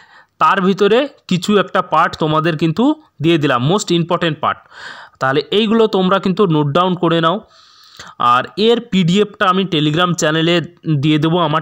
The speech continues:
Telegram চ্যানেলে তোমরা যুক্ত হয়ে যাও, ডেসক্রিপশনে লিংক থাকবে। আর তোমরা জানো যে,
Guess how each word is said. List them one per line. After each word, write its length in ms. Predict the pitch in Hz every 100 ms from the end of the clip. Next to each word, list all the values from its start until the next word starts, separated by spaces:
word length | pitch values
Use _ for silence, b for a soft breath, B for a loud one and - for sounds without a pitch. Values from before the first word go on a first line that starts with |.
| -
Telegram 380 | 147 147 156 156
চ্যানেলে 320 | 147 151 156
তোমরা 300 | 156 143 147
যুক্ত 320 | 139 135 -
হয়ে 160 | 151 143
যাও, 180 | 160
ডেসক্রিপশনে 560 | 170 139 - 151 160 160
লিংক 280 | 147 139 151
থাকবে। 340 | 151 147 220 285 B B B B B B B B
আর 280 | - 135 135
তোমরা 300 | 147 185 196
জানো 340 | 180 180 190
যে, 320 | 175 180 185